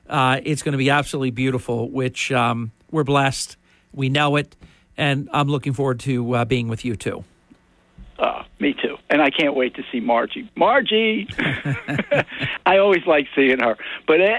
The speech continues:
Speaker 2: anyway, the Green New Deal. Well, I mean, let's, can we, I, I wanna talk about Florida a little bit, and then I wanna talk about the real testosterone that's down there right now. That's the guys from the utility company.
Speaker 1: Yeah.
Speaker 2: You know, the electric companies that are down there.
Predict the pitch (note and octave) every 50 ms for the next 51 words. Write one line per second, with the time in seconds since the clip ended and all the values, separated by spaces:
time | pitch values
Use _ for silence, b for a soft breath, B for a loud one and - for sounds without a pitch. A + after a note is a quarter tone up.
0 | - B3 A#3+ D4+ F4+ E4 G3+ D3 C#3 C3+ D#3 D3 - D#3+ D#3+ E3 F#3+ A3+ C4 B3+
1 | B3 C4 C4+ B3+ F#3+ - E3+ F3 G#3 B3+ F#4 G#4+ - C#3+ C3 - C3+ - E3 -
2 | - F3+ G3 G3 G3+ G3+ G#3 G#3 G3+ G3+ G#3 G#3 - F#3+ D#3+ E3+ A#3 - - -
3 | - - F#3 G3 F#3 - - _ _ - - - - - - - - - G3 F#3+
4 | A3 A3+ G#3 - G3+ G3+ G3 F3 D3+ D#3+ D#3 D#3 - - - E3 E3 E3 E3+ E3+
5 | D#3+ E3 D#3+ E3 E3 D#3+ D3 - D#3 D#3 D3+ D3+ - - C#3+ B2+ C3+ D3+ D3+ D3
6 | D3 C#3 C#3 C#3 C3 C3 - D3+ C#3+ B2+ - C3 A2 C3+ B2 A#2+ - A#2+ A2 B2
7 | C#3+ C3+ A#2 - - C3 A#2 - - - B2+ A#2+ B2+ B2+ - - - G#2 A2 G#2+
8 | G#2 G#2 G#2 G#2+ - - - B2+ B2 A#2+ A#2+ A#2+ B2 A2 G#2 G#2 A#2 A#2 G#2+ F2+
9 | B2 A#2+ B2 A#2 G#2 G#2 B B B B B B B B _ _ C#3 C3+ C#3 D#3+
10 | - - - - C3+ - - B2+ C3 C3 B2 - - C#3+ B2+ A#2 A#2 A2 A#2+ A#2
11 | - - - D#3+ F3 - - - B2+ G#2 - - - A2+ G2 - - - - -
12 | B2 A2+ A2+ A#2+ C3 B2 G#2 - - _ E3 F#3 F3+ C#3+ C#3 C3 A#2 C3 C3+ B2
13 | B2 C#3+ D3+ - - D3+ - - - C3+ A#2+ - C#3 B2+ A2+ G#2+ A2+ B2+ B2+ A2
14 | - C#3 C3 C3 C3+ B2+ A2+ G2 F#2+